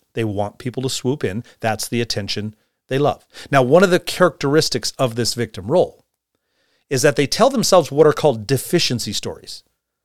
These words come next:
And deficiency stories are scripts and tapes that play in their head, reminding them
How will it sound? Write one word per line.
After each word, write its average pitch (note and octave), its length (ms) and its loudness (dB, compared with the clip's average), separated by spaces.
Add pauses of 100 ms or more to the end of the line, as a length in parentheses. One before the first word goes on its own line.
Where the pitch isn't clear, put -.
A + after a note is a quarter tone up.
(360)
And C3 140 -4
deficiency F#3 500 2
stories C3 400 2
are B2 80 0
scripts - 460 -2
and G#3 100 -2
tapes A#2+ 320 -4
that - 160 -6
play B2+ 260 -2
in B2+ 120 -2
their B2+ 140 -2
head, G2 260 -8 (200)
reminding C3+ 840 0
them E2 260 -10